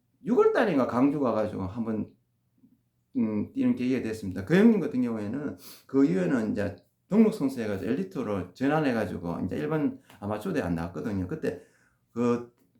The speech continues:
나가기 전까지 그 강주 마지막 그 동아 서울 끝나고 한 삼 개월 뒤인가? 예, 그 강주 가가지고 제가 이제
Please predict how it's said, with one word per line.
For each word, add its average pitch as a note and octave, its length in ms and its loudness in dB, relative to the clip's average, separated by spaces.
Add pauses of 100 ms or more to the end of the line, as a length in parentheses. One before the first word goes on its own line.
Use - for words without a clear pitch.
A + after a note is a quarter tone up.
(140)
나가기 D#3 320 4
전까지 C#3+ 420 2
그 A2 200 -2
강주 C#3+ 420 -2
마지막 A2+ 600 0
그 G#2+ 420 -8
동아 C#3 200 -2
서울 G#3 240 2
끝나고 E3 460 -2
한 D3+ 140 -4
삼 A3+ 240 2
개월 A#3+ 440 2 (100)
뒤인가? G3+ 460 -2 (500)
예, G2+ 380 -2 (260)
그 A2+ 180 -4
강주 C#3+ 300 0
가가지고 G#2 320 0 (640)
제가 G#2+ 360 -2
이제 E2+ 320 -6